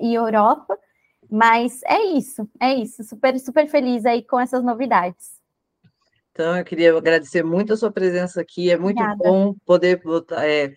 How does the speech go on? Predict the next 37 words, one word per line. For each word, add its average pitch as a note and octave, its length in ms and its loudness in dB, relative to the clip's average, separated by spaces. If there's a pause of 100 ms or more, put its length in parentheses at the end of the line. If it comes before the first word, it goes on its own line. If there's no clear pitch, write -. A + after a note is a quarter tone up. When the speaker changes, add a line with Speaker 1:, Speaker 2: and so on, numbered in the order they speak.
(140)
Speaker 2:
ter F3+ 120 -2
um E3+ 100 -4
bate-papo F3 560 0
de, D3 160 -18 (160)
desse F3+ 420 0
nível F#3+ 520 0
com G3+ 120 -8
uma A#3 160 0
mulher. F#3+ 640 4 (120)
A D#3+ 160 -8
gente, F3+ 380 -10
né, F#3 220 0
Speaker 1:
Igualmente, D4 640 -4
igualmente. B3 600 -2
Speaker 2:
é - 40 -2
uma F#3 180 -2
representatividade F#3+ 1040 0
maravilhosa. G3 800 -2
Então, F#3+ 200 -8
muito F3+ 180 -10
obrigada E3+ 720 -2
por E3+ 180 -12
você E3+ 300 -10
ter D#3+ 200 -8
vindo D#3 260 -10
aqui D3+ 340 -8
hoje. G#3 480 0 (480)
E, F#3+ 160 -2
gente, F#3+ 360 2
vamos G3 300 0
conferir G#3 640 0
lá F#3+ 240 4
os G#3+ 80 -4
serviços. A3 800 -6
Quem F#3+ 180 -6
tiver F3+ 300 2
interesse, F#3 920 -2